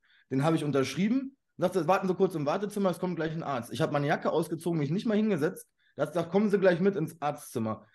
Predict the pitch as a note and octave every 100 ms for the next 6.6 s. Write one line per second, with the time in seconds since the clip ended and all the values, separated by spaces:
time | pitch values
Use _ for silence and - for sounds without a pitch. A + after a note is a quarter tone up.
0 | _ C#3 D#3+ C#3+ C3 E3+ B3 A3+ A3+ -
1 | C#3 D#3+ D#3+ D#3 D3 D3+ D3+ C3+ B2+ C3
2 | G3+ A3 G3+ F#3+ G3+ G3 G3+ _ _ -
3 | C#3 C#3+ B2+ - F#3 G3 F#3+ F3 F#3 F#3+
4 | F3 F3 F3+ F#3 F3+ F3 _ _ _ D#3+
5 | D3 C#3+ C#3+ C#3+ C3+ B2 B2 B2+ G#2+ A2
6 | C3 E3 E3 D#3 D3+ D3+